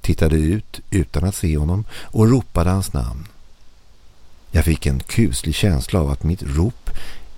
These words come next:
inte nådde längre än till yttersta kanten av det viskande vildgräset. Det var som om ljudet hade kvävts, dött ut och försvunnit i samma stund som det hade börjat spridas på bakgården.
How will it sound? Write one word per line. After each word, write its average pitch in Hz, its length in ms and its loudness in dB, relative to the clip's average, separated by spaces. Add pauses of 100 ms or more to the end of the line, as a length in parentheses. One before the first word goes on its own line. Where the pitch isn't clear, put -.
(140)
inte 92 280 0
nådde 98 340 0
längre 71 400 0
än 69 120 -4
till 69 260 -2 (100)
yttersta - 440 -2
kanten 82 580 0
av 73 140 -2
det 71 120 -2
viskande 65 680 -2
vildgräset. 69 880 -4 (1300)
Det 123 100 6
var 101 140 6
som 95 180 2
om 104 120 4
ljudet 78 420 2
hade 82 200 2
kvävts, - 880 -4 (200)
dött 98 260 2
ut - 440 -2
och - 160 -2
försvunnit 101 640 0 (360)
i 107 100 0
samma 107 360 2
stund 73 440 -2
som 82 180 -2
det 87 80 0
hade 82 160 0
börjat 80 280 -2
spridas - 580 -2
på 98 100 -2
bakgården. 71 640 -2